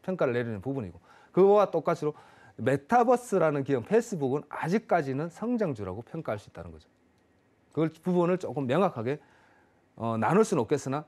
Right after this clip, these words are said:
어느 정도의 기준을 가지고 평가를 하신다 그러면 지금 질문하신 내용대로 그런 기업들은 계속 돈이 들어갈 수 있습니다. 지금 버핏주도 어차피 애플의 가장 큰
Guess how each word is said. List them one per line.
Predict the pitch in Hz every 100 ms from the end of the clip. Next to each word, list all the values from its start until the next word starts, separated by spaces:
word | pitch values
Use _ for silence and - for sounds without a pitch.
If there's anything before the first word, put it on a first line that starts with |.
| _ -
어느 | 127
정도의 | 127 107 110 151 _
기준을 | - 123 113 202 160
가지고 | 113 98 107 175 - _ _
평가를 | - 180 139
하신다 | 123 156 123
그러면 | 101 113 98 - - -
지금 | - 156
질문하신 | 165 175 151 147
내용대로 | 117 107 101 117 - - - - _
그런 | - 208 262 240
기업들은 | 208 175 131 131 156 -
계속 | 98 139 127
돈이 | 110 117
들어갈 | 120 107 107 101
수 | 104
있습니다. | 82 104 87 87
지금 | - 139 165 180 143 - _ -
버핏주도 | 170 208 233 160 156 190 -
어차피 | 104 95 - -
애플의 | 202 - 160 156
가장 | - 110 147
큰 | - - 226